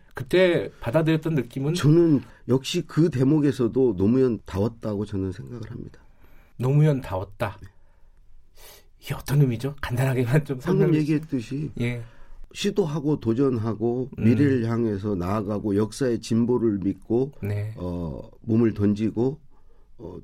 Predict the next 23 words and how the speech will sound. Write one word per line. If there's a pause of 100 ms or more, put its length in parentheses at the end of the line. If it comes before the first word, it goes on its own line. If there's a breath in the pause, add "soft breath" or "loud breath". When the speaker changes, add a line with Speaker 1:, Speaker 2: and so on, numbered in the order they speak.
(120)
Speaker 2:
늘
그래
왔거든요.
Speaker 1:
네.
Speaker 2:
이게 (1120 loud breath)
그거를 (200 loud breath)
이렇게
했을
때
어떻게
또
계산을
하고 (220 loud breath)
뭐
실패할까
이런
걸
또
두려워하고
이런
분이
아니시라는
거죠.